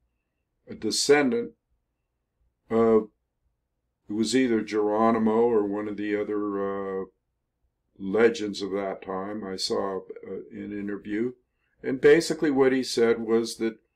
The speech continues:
hey, you know, they started the torturing and they started the scalping and they started,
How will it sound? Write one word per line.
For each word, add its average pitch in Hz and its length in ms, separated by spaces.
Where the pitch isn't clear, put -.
hey, 202 260
you 131 160
know, 135 180
they 139 180
started 131 480
the 113 100
torturing 110 680
and 113 100
they 110 120
started 127 400
the 127 80
scalping 107 640
and 113 120
they 107 140
started, 120 540